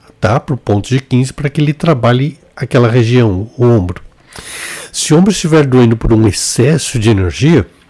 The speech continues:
aí eu posso usar a técnica de sedação de energia no ponto G quinze. Num ponto local,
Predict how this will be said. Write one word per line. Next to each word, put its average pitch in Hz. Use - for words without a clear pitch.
aí 101
eu 95
posso 110
usar 123
a 131
técnica 131
de 143
sedação 156
de 120
energia 131
no 147
ponto 123
G 131
quinze. -
Num 104
ponto 107
local, 117